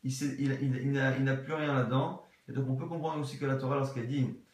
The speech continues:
que le propriétaire sera naki, dans le sens où il ne re-, récupérera pas un centime de cet animal. Cet animal sera lapidé, il ne pourra pas le manger, et Baal Naki, et le propriétaire ne récupérera pas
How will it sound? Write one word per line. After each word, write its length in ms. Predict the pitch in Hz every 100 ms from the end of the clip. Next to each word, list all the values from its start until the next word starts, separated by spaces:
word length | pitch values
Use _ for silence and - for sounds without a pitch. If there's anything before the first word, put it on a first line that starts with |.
| _ -
que 100 | 117
le 200 | 123 120
propriétaire 440 | 120 131 131 143
sera 320 | - 127 120
naki, 320 | 117 117 -
dans 80 | 202
le 60 | 139
sens 280 | - 165 -
où 40 |
il 120 | 147
ne 60 | 139
re-, 280 | 131 135 127
récupérera 640 | 131 131 - 143 131 143
pas 120 | 151
un 40 | 143
centime 560 | 143 151 - 160 - - - _ _ _ _
de 60 | 131
cet 200 | 131 135
animal. 440 | 143 143 139 117
Cet 140 | 107 123
animal 220 | 143 147
sera 200 | - 127
lapidé, 340 | 123 131 131 175
il 60 | 160
ne 40 |
pourra 200 | 131 139
pas 100 | 160
le 60 | 165
manger, 500 | 170 143 165 202 208
et 360 | 165 170 170 143
Baal 160 | 135 143 151 147
Naki, 340 | 135 165 185
et 40 | 143
le 120 | 139
propriétaire 380 | 127 139 139 147
ne 60 |
récupérera 580 | 135 135 135 120 131 123
pas 440 | 127 131 135 -